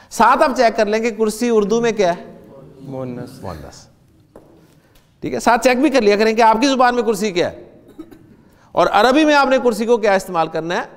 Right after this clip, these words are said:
Speaker 1: मुज़क्कर इस्तेमाल करना है। माशाल्लाह। नेक्स्ट जी, आप आ जाएं पीछे जी। आप मुझे ये बताइए कि लिसान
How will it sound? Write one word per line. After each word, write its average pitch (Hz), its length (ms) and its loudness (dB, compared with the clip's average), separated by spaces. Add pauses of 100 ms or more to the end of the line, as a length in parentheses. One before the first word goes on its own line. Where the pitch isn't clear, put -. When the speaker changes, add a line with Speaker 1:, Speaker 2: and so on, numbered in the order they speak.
Speaker 1:
मुज़क्कर 127 360 -10
इस्तेमाल 87 340 -18
करना 73 240 -20
है। 123 100 -20
माशाल्लाह। 135 380 -4
नेक्स्ट 185 300 -2
जी, 127 180 -8 (140)
आप 143 220 0
आ 101 60 -10
जाएं 98 140 -16
पीछे - 280 -20
जी। - 80 -20 (120)
आप 247 160 2
मुझे 302 200 0
ये 294 80 2
बताइए 190 520 0 (1040)
कि 196 160 0 (2750)
लिसान 190 880 0